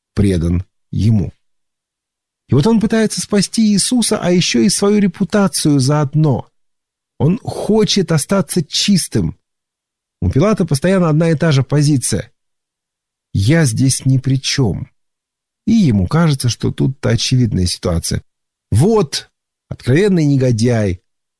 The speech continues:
разбойник Варава. И вот, возможно, сумасшедший, но уж точно не негодяй. Иешуа, Иисус. А спрошу-ка я у людей,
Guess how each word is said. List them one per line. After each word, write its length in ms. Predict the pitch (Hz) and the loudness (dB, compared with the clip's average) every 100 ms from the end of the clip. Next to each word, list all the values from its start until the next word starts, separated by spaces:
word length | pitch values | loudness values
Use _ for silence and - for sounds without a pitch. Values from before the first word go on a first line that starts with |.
| _ | _
разбойник 580 | 76 73 87 202 214 147 | -6 -2 0 2 0 0
Варава. 680 | 123 156 139 127 113 98 92 _ _ _ _ _ _ _ _ _ _ | -2 0 0 0 -2 -4 -8 _ _ _ _ _ _ _ _ _ _
И 80 | - | -4
вот, 640 | 90 185 233 - - - _ _ _ _ _ _ _ _ | 0 2 0 -4 -8 -10 _ _ _ _ _ _ _ _
возможно, 640 | - 82 180 226 220 208 - _ _ _ _ _ - | -4 2 2 2 2 0 -4 _ _ _ _ _ -12
сумасшедший, 800 | - 175 208 - 240 143 - 92 | -2 0 2 0 0 -2 -2 -2
но 160 | 120 | 0
уж 240 | 170 - - _ _ _ _ _ _ | 0 -2 -10 _ _ _ _ _ _
точно 460 | 208 220 151 - 117 | 0 0 0 0 0
не 220 | 98 120 | 2 2
негодяй. 800 | 135 131 139 135 117 82 - - _ _ _ _ _ _ | 2 0 0 0 -2 -4 -10 -18 _ _ _ _ _ _
Иешуа, 800 | - 110 127 - 233 170 76 85 - _ _ _ _ _ _ _ - | -2 0 0 0 0 0 -2 -6 -14 _ _ _ _ _ _ _ 0
Иисус. 680 | 151 - 226 180 - - _ _ _ _ _ _ _ _ - | 0 2 0 0 0 -6 _ _ _ _ _ _ _ _ -8
А 80 | - | -4
спрошу-ка 480 | 143 147 262 247 | 0 2 2 0
я 100 | 226 | 2
у 60 | 196 | 2
людей, 600 | 180 139 127 82 - - | 2 2 2 0 -6 -16